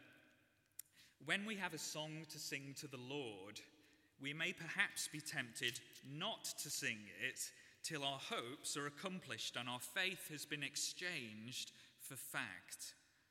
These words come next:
Oh, brother, sister," he goes on, "if this is your case, do not wait, for your song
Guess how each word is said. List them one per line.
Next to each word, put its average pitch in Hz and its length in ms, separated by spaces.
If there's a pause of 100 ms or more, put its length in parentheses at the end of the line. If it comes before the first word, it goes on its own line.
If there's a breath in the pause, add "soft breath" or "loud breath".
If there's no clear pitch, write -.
(400 soft breath)
Oh, 139 140
brother, 151 340
sister," 147 480
he 127 140
goes 123 320
on, 120 220
"if 165 220
this 175 220
is 156 220
your 160 220
case, 107 480
do 147 240
not 143 220
wait, 127 360
for - 100
your 117 160
song 117 500